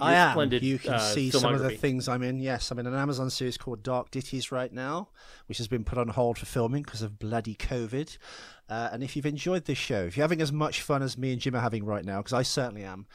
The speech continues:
Speaker 1: uh, you can, uh, listen to my other show, which is the Two Minute Terminator. So, uh, I did do a one minute show, but it's, uh, sanctioned on, uh, YouTube. So if you do enjoy the Terminator films and you like me talking at you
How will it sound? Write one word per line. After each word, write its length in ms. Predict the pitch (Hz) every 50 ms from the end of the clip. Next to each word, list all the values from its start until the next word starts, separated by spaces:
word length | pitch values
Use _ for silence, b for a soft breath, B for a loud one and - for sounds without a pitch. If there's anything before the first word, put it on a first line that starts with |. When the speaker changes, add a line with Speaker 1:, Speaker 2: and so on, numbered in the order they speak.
| B B B B B 110
Speaker 1:
uh, 200 | 113 113 113 110
you 200 | 107 117 120 -
can, 260 | - 127 117 113 117
uh, 260 | 120 117 113 117 117 104
listen 200 | 107 104 - 117 -
to 40 |
my 180 | 117 113 120 151
other 120 | 175 156
show, 240 | - - - 98 98
which 160 | 110 113 -
is 80 | 117 101
the 80 | - 107
Two 280 | - - - 196 185
Minute 200 | 180 180 175 -
Terminator. 680 | - - - 302 311 320 208 110 90 - - 80 82 - - -
So, 340 | - - - 113 113 107 110
uh, 240 | 110 110 110 110 - -
I 120 | - 110 143
did 180 | 139 - -
do 80 | - 143
a 40 | 123
one 100 | 113 110 110
minute 140 | 110 104 -
show, 200 | - 110 104 110
but 80 | 123
it's, 180 | 120 - - -
uh, 160 | 123 117 113
sanctioned 720 | - - - - 143 147 117 - - 139 127 120 - - B B B B B B B B
on, 260 | 120 117 117 117 117
uh, 220 | 123 123 123 110 - -
YouTube. 640 | 104 110 120 127 123 113 - - 127 104 95 90 -
So 120 | - -
if 140 | 107 98 -
you 60 | 113
do 140 | - 135 131
enjoy 260 | 131 120 113 127 127 120
the 100 | 113 110
Terminator 380 | - - 139 135 139 131 101
films 320 | - - 127 127 135 131 120
and 80 | 117
you 100 | 117 117
like 220 | 117 120 131 - 120
me 160 | 139 135 131
talking 440 | - - 170 156 160 - 151 123 123
at 180 | 110 107 -
you 280 | 123 117 117 127 143